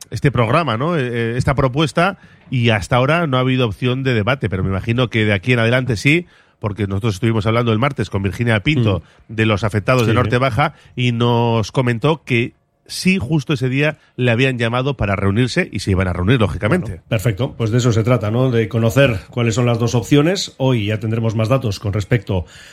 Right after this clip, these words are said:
Speaker 2: a lo que ofrece el Athletic a este respecto. Y lo dicho, el próximo jueves en esa asamblea que viviremos en Radio Popular, Herri Ratia,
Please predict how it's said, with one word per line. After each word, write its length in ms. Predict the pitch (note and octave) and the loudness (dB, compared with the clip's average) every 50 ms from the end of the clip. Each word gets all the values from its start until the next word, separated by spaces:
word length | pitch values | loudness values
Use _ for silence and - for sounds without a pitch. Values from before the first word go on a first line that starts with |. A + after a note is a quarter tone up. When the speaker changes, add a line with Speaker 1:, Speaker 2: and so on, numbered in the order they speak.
| - - - | -16 -8 -2
Speaker 2:
a 100 | A2+ A2+ | 0 2
lo 180 | A2+ A2+ G#2+ | 2 2 2
que 360 | - A2+ G#2+ G#2+ G#2+ G#2 A2 - | 0 -2 0 0 0 0 0 -2
ofrece 580 | - G#2+ G#2 - B2 A#2+ - - B2 A#2+ A#2 | -2 -2 -2 0 0 0 2 2 2 2 4
el 100 | A#2 A#2 A2+ | 2 2 2
Athletic 400 | A#2 A2 C#3+ D3 C3 A#2+ F#2+ G#2 | 2 2 2 2 2 0 -2 -2
a 80 | G2+ | -2
este 180 | A2+ - - A#2+ | -2 -2 -2 -2
respecto. 540 | A2+ A#2+ - - C3+ B2+ - - D3+ C#3+ - - - - - - - - - | -2 -2 0 0 -2 0 2 0 0 0 -2 -8 -20 -20 -20 -20 -18 -6 0
Y 100 | F3 A3 | 2 4
lo 80 | G#3 | 4
dicho, 220 | G3 G#3+ F3+ - C3+ | 4 4 2 0 -2
el 40 | A#2 | 0
próximo 280 | D#3 D#3 D#3 D3+ C3+ | 0 0 0 0 0
jueves 240 | C#3+ F3+ D3+ A2 A2 | 0 -2 -2 -2 -2
en 80 | A#2 B2+ | -2 -2
esa 140 | A#2 A#2+ | 0 -2
asamblea 360 | A2+ - - A2+ A#2 C#3 F3+ E3+ | -2 -2 -2 0 0 0 0 0
que 160 | - D#3+ D3+ | 0 0 0
viviremos 480 | C3+ C3+ A#2+ A#2+ A#2+ B2 B2+ B2+ A2+ | 2 2 2 2 2 2 2 0 0
en 100 | A2+ A2+ | 0 -2
Radio 280 | G#2+ A#2+ B2 A#2 A#2 A2 | -2 -2 -4 -2 -2 -4
Popular, 420 | A2+ G#2 A#2 B2 C3 B2 G#2+ - - | -4 -2 0 0 0 0 0 -2 -4
Herri 220 | A2 G#2+ A2 A#2 | -4 -4 -2 -2
Ratia, 440 | A2 A2+ G#2+ F2 A2 A2+ B2 C#3+ | -2 -2 -2 0 2 2 2 0